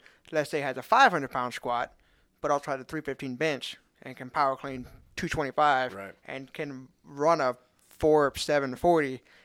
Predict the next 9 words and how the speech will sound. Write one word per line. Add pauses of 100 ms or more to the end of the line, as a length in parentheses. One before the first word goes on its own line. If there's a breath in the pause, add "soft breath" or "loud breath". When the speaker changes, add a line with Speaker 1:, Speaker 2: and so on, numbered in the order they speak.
(120)
Speaker 1:
and
is
a
moderate
boxer, (960 soft breath)
Speaker 2:
<laughs>
Speaker 1:
they
have
more,